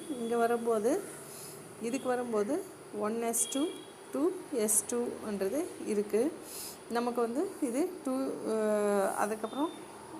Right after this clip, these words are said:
இந்த இடத்துல டூ பி சிக்ஸ், அதாவது ஒரு ஆர்பிட்டல் இருக்கு, ஒரு ஆர்பிட்டல்ல ரெண்டு ரொம்பன்னு சொல்லியிருக்கோம். ஒன், டூ, ரெண்டு, ஆ, இது முடிஞ்சிச்சு. ரெண்டாவது ரவுண்ட்ல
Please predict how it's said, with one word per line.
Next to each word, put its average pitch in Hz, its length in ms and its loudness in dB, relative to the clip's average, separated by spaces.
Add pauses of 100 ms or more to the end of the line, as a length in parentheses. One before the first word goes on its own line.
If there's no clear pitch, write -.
(340)
இந்த 220 240 0
இடத்துல 240 320 2 (4000)
டூ 311 260 6 (300)
பி 240 200 2
சிக்ஸ், - 400 8 (220)
அதாவது 240 540 4 (480)
ஒரு 226 180 8
ஆர்பிட்டல் 226 540 8
இருக்கு, 196 320 0 (160)
ஒரு 214 160 6
ஆர்பிட்டல்ல 220 600 6
ரெண்டு 202 380 2
ரொம்பன்னு 214 580 2
சொல்லியிருக்கோம். 185 600 0
ஒன், 202 220 4 (440)
டூ, 190 180 2 (360)
ரெண்டு, 196 300 2
ஆ, 180 240 8
இது 185 280 -2
முடிஞ்சிச்சு. 180 560 -6
ரெண்டாவது 247 520 0
ரவுண்ட்ல 185 440 2